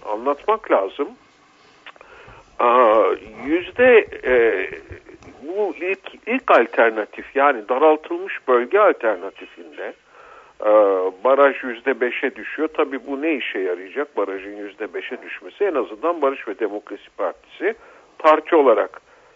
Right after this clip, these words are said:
seçimlere girecek. Eh, yani oylarında da bir düşüş olmazsa, e, yüzde altı, altı buçuk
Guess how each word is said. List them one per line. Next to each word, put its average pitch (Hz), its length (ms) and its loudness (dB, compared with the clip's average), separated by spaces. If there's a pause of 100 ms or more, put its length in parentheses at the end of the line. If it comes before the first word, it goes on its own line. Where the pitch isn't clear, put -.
(180)
seçimlere 123 520 0
girecek. 123 540 -4 (160)
Eh, 175 240 0 (140)
yani 120 180 -4
oylarında 135 640 -2
da 113 140 -4
bir 113 120 -16
düşüş 123 340 -14
olmazsa, 131 640 -2 (600)
e, 80 40 -14 (180)
yüzde 120 440 0
altı, 110 640 -2
altı 101 300 -6
buçuk - 240 -18